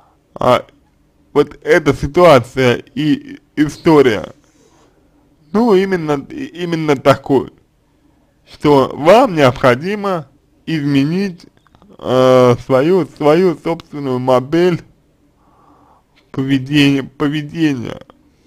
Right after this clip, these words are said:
в первую очередь. Вот. И уже потом, у-, у-,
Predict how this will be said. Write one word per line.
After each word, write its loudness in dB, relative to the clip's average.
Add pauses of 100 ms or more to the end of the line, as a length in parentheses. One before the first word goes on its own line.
(1600)
в -20
первую 2
очередь. -4 (1700)
Вот. -6 (1700)
И 2
уже 4 (260)
потом, -2 (1120)
у-, -16
у-, -16